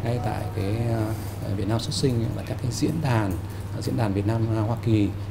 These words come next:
diễn đàn Việt Nam E U, ờ, diễn đàn Việt Nam khu vực, ờ, Mỹ Latin để cập nhật về tình hình, ờ, chính sách, để trả lời những cái câu hỏi cụ thể, ờ, của doanh nghiệp, ờ, và hướng dẫn, ờ, doanh nghiệp. Ờ, và chúng tôi cũng sẽ phối hợp với cả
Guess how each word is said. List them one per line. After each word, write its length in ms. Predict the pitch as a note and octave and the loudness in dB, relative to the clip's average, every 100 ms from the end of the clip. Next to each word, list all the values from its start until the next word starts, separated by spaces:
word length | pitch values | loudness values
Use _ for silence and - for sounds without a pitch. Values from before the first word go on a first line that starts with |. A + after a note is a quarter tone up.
| - | -6
diễn 120 | - A#2 | -4 0
đàn 180 | G#2 G2 | 0 2
Việt 120 | G2 | 2
Nam 140 | A2+ | 2
E 80 | A#2 | 2
U, 320 | C#3+ C3 C3 A#2 - - - | 4 4 4 2 -6 -8 -6
ờ, 100 | G2+ | -4
diễn 180 | - A#2 | -4 0
đàn 180 | G#2 | 0
Việt 120 | F#2+ G2+ | 2 2
Nam 300 | G#2+ A2 G#2+ G#2 | 2 2 0 -2
khu 60 | G#2+ | -2
vực, 80 | G2 | -2
ờ, 120 | G#2 G2 | -2 -2
Mỹ 120 | G#2 | 0
Latin 260 | C3+ C#3 - - - - - | 2 2 0 -4 -6 -6 -2
để 140 | E2+ - | 0 0
cập 120 | A#2 - | -2 2
nhật 120 | A#2 - - | 2 0 -4
về 200 | G#2+ G2 F#2+ | -2 -2 -2
tình 100 | F#2 | -2
hình, 120 | F2+ F2+ | -2 -2
ờ, 60 | F#2+ | -2
chính 160 | G#2 | 0
sách, 200 | G2+ E3 D#3+ - - - | 2 2 0 -6 -8 -4
để 220 | G2 F2+ - | -2 -2 -2
trả 180 | A2+ F#2 | -2 4
lời 240 | G#2+ G2 | 4 4
những 100 | F2 | 0
cái 100 | A2 - | -4 -2
câu 100 | A#2 | -2
hỏi 200 | G#2+ D#2 - | 0 -2 -2
cụ 60 | D#3 - | -2 2
thể, 220 | A#2 D#2+ - - - - | 2 2 0 -6 -8 -6
ờ, 120 | F#2 F#2 A2+ | -6 -4 -2
của 180 | F2+ E2 | -2 0
doanh 200 | A2+ A2+ | 0 4
nghiệp, 180 | G#2+ - - - - G2+ | 4 2 -8 -8 -6 -6
ờ, 100 | G2 | -4
và 80 | F#2+ | -2
hướng 220 | G2+ G#2+ | 0 0
dẫn, 140 | A#2 C3+ C#3+ B2+ | 0 -2 0 0
ờ, 60 | |
doanh 160 | A#2 A2+ | 0 4
nghiệp. 180 | A2+ - - - - - | 4 2 -4 -8 -6 -2
Ờ, 160 | G2 G2 - | 0 -2 -4
và 120 | G#2+ G2+ | -4 -2
chúng 140 | A#2 | 0
tôi 100 | C3+ | 0
cũng 80 | C3 | 0
sẽ 100 | B2+ | -4
phối 260 | - C3+ | 2 4
hợp 340 | D3+ B2 G2 - | 6 4 2 -2
với 120 | G#2+ | -2
cả 240 | A#2 F#2+ | 0 -2